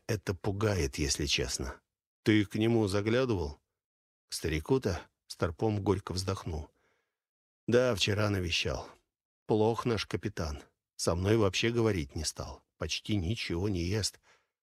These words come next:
Приходится всё самому разруливать». «Что?» —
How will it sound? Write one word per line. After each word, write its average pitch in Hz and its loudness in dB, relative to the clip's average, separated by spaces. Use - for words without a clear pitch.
Приходится 120 4
всё 113 0
самому 104 2
разруливать». 87 -2
«Что?» — - 0